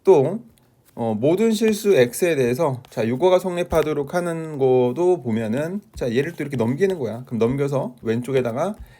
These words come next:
에프엑스 빼기 지엑스라고 만들어 놓고 그놈의 무슨 값이 최소값 씨 영보다 크거나 같으면 되겠다.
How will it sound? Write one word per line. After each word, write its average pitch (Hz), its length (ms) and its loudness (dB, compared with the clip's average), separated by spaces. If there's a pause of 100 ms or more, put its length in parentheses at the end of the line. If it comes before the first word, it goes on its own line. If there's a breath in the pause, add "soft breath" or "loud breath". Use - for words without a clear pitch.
에프엑스 139 540 -4
빼기 139 220 -2
지엑스라고 127 480 -2
만들어 107 320 -4
놓고 196 460 2 (300 loud breath)
그놈의 127 560 0
무슨 107 320 -8
값이 175 480 -2 (460)
최소값 147 840 -4 (1300)
씨 170 480 -4
영보다 117 680 -4
크거나 147 360 -6
같으면 123 380 -4
되겠다. 101 420 -10